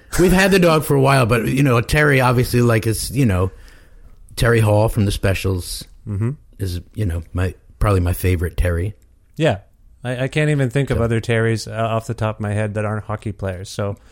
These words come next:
Speaker 2: let's go with
Speaker 1: Terry,
Speaker 2: Terry Hall.
Speaker 1: Terry Garr. I don't know.
Speaker 2: Terry, oh,
Speaker 1: Kinda, I
Speaker 2: Terry
Speaker 1: can't
Speaker 2: Garr.
Speaker 1: think of
Speaker 2: That's a
Speaker 1: another.
Speaker 2: T E R I, though. See? That's
Speaker 1: Yeah,
Speaker 2: a
Speaker 1: yeah.
Speaker 2: different, that's
Speaker 1: So I
Speaker 2: why I
Speaker 1: don't,
Speaker 2: asked.
Speaker 1: I
Speaker 2: It
Speaker 1: can't
Speaker 2: was,
Speaker 1: re-
Speaker 2: it was germane that I asked. Anyway, it's very nice,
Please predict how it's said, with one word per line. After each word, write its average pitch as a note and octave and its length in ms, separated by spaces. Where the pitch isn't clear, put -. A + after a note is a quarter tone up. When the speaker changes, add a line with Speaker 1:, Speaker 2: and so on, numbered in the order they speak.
Speaker 2:
let's C#3 220
go C3+ 160
with - 340
Speaker 1:
Terry, G2+ 220
Speaker 2:
Terry G2 140
Hall. F2+ 180
Speaker 1:
Terry C3+ 260
Garr. A2+ 360
I A2+ 80
don't A#2+ 140
know. A2+ 40
Speaker 2:
Terry, A3+ 260
oh, A3 160
Speaker 1:
Kinda, A2+ 120
I - 20
Speaker 2:
Terry E3 180
Speaker 1:
can't - 60
Speaker 2:
Garr. F3 100
Speaker 1:
think A#2+ 80
of - 40
Speaker 2:
That's D#3+ 220
a F#3 40
Speaker 1:
another. - 80
Speaker 2:
T E3 360
E D3+ 40
R C#3 220
I, C3 220
though. G2+ 340
See? D#3+ 340
That's A#2+ 180
Speaker 1:
Yeah, C#3 60
Speaker 2:
a - 20
Speaker 1:
yeah. G#2 60
Speaker 2:
different, C3+ 340
that's C#3+ 200
Speaker 1:
So F3 60
I - 20
Speaker 2:
why E3 80
I D3+ 60
Speaker 1:
don't, C3+ 80
Speaker 2:
asked. A#2+ 320
Speaker 1:
I D3+ 40
Speaker 2:
It E3+ 40
Speaker 1:
can't F#3+ 100
Speaker 2:
was, D3+ 220
Speaker 1:
re- - 80
Speaker 2:
it C#3 80
was C3+ 160
germane D3+ 440
that C#3+ 140
I B2+ 100
asked. A2 360
Anyway, A#2+ 400
it's B2+ 140
very F#3 380
nice, D3+ 500